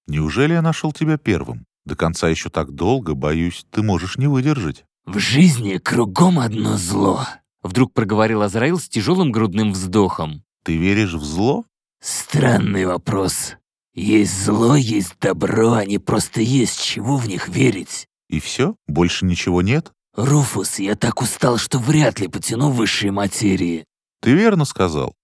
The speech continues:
Speaker 1: Есть зло, есть добро. Но есть ещё грань между злом и добром. Серебряная грань справедливости, без которой ты не был бы способен отличать одно от другого».
Speaker 2: «Серебряная, говоришь?» произнёс Азраил, погружаясь в сон.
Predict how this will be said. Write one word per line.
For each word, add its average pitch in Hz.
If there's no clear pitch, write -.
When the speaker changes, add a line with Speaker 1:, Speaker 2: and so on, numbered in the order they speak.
Speaker 1:
Есть 165
зло, 107
есть 87
добро. 71
Но 80
есть 92
ещё 95
грань 101
между 87
злом 95
и 90
добром. 92
Серебряная 78
грань 78
справедливости, 76
без -
которой 73
ты 73
не 78
был 67
бы 64
способен 62
отличать -
одно 60
от -
другого». -
Speaker 2:
«Серебряная, 131
говоришь?» 98
произнёс 120
Азраил, 127
погружаясь 127
в -
сон. 85